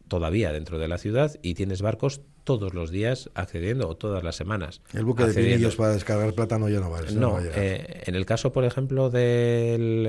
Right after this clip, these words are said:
Speaker 1: eh, el puente que ha previsto la Diputación Foral de Vizcaya entre Erandio y Baracaldo, tiene todo el sentido que siga, eh, siendo móvil,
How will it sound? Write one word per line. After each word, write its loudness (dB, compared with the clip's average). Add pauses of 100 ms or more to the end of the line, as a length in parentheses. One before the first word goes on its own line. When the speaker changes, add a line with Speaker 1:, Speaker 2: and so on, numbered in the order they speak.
Speaker 1:
eh, -8
el -2
puente 2
que -2
ha 0
previsto -2
la 0
Diputación -4
Foral -2
de -2
Vizcaya -2
entre -4
Erandio -2
y -2
Baracaldo, -2 (320)
tiene -2
todo 0
el -2
sentido 0
que -2
siga, -2
eh, -6
siendo -4
móvil, 2